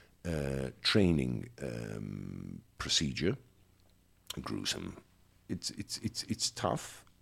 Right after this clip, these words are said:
Um, it presents its challenges. I do believe that, uh, the people do respond well to it and, um, come out better,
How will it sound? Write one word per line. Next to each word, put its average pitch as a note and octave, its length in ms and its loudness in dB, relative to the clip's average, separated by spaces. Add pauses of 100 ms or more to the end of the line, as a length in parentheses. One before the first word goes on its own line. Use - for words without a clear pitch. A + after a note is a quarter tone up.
(120)
Um, D2 500 -2
it - 160 -6
presents F2 500 4
its C2 220 0
challenges. F2+ 720 4 (800)
I B2 140 6
do B2+ 200 0
believe C3+ 500 2
that, A2 220 6 (180)
uh, F#2+ 600 8
the G2 120 -2 (120)
people A2+ 420 8 (360)
do D3 180 6
respond G#2+ 500 2
well - 280 -8
to - 180 -4
it A#2+ 200 -2 (300)
and, D#2 520 -4
um, D2+ 680 0 (340)
come G2 200 0
out F2+ 320 -2
better, G#2 360 2